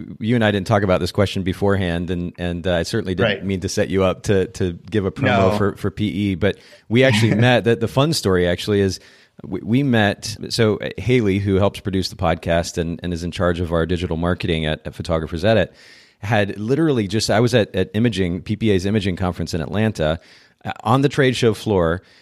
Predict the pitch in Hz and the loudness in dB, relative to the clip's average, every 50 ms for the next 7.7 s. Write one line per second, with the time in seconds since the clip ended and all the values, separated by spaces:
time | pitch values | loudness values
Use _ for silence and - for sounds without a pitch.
0 | _ _ _ _ - 101 104 104 101 101 98 92 - - - _ - 101 98 123 | _ _ _ _ -4 -2 0 0 0 0 -2 -4 -6 -10 -14 _ -10 -4 -2 0
1 | 127 135 143 120 - - - 117 113 - 98 101 98 98 98 95 95 95 90 - | 0 2 0 -2 -2 0 -2 -2 -2 -2 -2 0 0 2 2 2 0 0 -2 -6
2 | - - - - - 107 95 90 - - - 98 95 - - 135 165 147 - - | -8 -10 -8 -4 -4 -2 -2 -4 -6 -6 -4 -4 -4 -2 -2 0 0 0 0 -2
3 | 64 - - - - 139 120 - - _ _ _ - - 127 127 - - 131 120 | -6 -6 -6 -6 -4 -4 -4 -4 -6 _ _ _ -4 -2 -2 -2 0 0 2 2
4 | 107 101 101 98 110 117 131 127 113 107 101 98 98 92 95 101 101 113 131 135 | 2 2 2 0 0 0 0 2 0 0 0 0 -2 -2 -2 -2 0 0 0 0
5 | 139 123 - - 120 120 110 107 104 - - - 123 113 110 101 95 104 - 107 | 0 0 0 0 0 0 0 0 -2 -2 -2 -2 0 2 2 0 0 0 2 4
6 | 98 98 98 90 - 98 90 87 82 87 76 - 87 92 98 98 - - 90 85 | 4 4 2 0 0 0 0 0 0 -2 -4 -2 -2 0 0 0 -2 -2 0 0
7 | 80 76 - 78 - - - 76 - - 76 78 76 76 | 0 0 -2 -6 -10 -8 -10 -10 -8 -4 -2 -2 0 -2